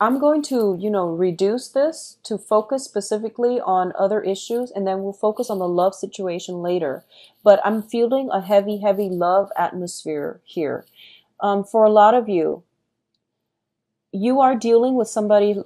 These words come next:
possibly a fire sign, Sagittarius, Aries, and, um, uh, Leo. And you're not able to reach any type of a satisfying conclusion with this person. So I feel this person is very, very stubborn.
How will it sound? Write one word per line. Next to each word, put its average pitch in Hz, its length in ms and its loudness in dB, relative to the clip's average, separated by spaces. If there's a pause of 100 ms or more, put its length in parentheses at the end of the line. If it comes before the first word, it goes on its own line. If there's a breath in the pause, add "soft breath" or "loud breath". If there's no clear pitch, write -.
possibly 220 440 2
a 185 60 0
fire 185 380 2
sign, 170 460 -6
Sagittarius, 202 1000 -2
Aries, 208 680 -2
and, 170 400 -4
um, 156 540 -4 (1300)
uh, 185 140 0
Leo. 185 580 4 (220)
And 190 320 2
you're 208 120 4
not 214 460 2 (120)
able 208 380 2
to 202 200 -4
reach 202 360 -2
any 196 240 -2
type 185 320 -4
of 180 120 -2
a 170 60 0
satisfying 180 800 -2
conclusion 175 640 -2
with 156 160 -10
this 175 160 -4
person. 175 560 -10 (400 loud breath)
So - 200 2
I 208 120 4
feel 226 300 0
this 247 160 4
person 214 480 -4
is 165 220 -6
very, 185 380 -2
very 185 280 -2
stubborn. 196 680 -4